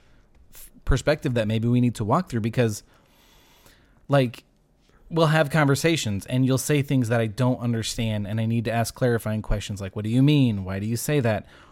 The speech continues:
Or I'll respond with a perfectly logical answer and you respond with, "That doesn't make sense," or, "I don't understand that," or, "I don't know how to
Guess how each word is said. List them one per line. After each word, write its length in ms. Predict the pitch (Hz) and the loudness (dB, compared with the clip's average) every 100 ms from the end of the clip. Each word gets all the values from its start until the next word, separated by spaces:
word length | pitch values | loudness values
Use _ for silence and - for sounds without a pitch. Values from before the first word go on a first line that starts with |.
| _ | _
Or 440 | 143 131 120 113 - _ _ | 2 4 4 2 -4 _ _
I'll 320 | 131 135 123 | 0 2 2
respond 880 | 110 120 117 - 139 156 175 123 123 | -2 -4 -4 -4 -2 0 2 2 0
with 480 | 113 117 107 - - _ _ _ _ | 0 0 -2 -6 -20 _ _ _ _
a 140 | 131 | -4
perfectly 680 | 123 - - 170 170 139 139 | -2 2 2 4 0 0 0
logical 1000 | 123 117 123 135 131 120 123 117 113 107 - _ _ _ _ _ _ | 2 2 4 4 2 0 2 2 0 -2 -8 _ _ _ _ _ _
answer 800 | 143 170 185 - 107 98 117 135 _ _ - _ | 2 2 2 0 -2 0 -2 -6 _ _ -20 _
and 160 | 139 123 | 4 4
you 240 | 117 214 | 4 4
respond 480 | 180 131 - 120 117 | 4 0 0 2 2
with, 340 | 117 113 - _ _ - _ | 2 0 -6 _ _ -20 _
"That 120 | 123 127 | 0 2
doesn't 220 | 123 123 | 0 -2
make 180 | 113 - | -4 -4
sense," 380 | 110 92 90 | -6 -6 -8
or, 200 | - 127 | -4 -2
"I 100 | 135 | 2
don't 120 | 131 123 | 2 2
understand 420 | 120 - 110 107 | 0 0 -2 -2
that," 120 | 107 | -2
or, 120 | 104 | -4
"I 120 | 117 | -4
don't 120 | 123 127 | -2 0
know 120 | 120 | -2
how 240 | 101 113 | 0 0
to 200 | 113 104 | 0 -2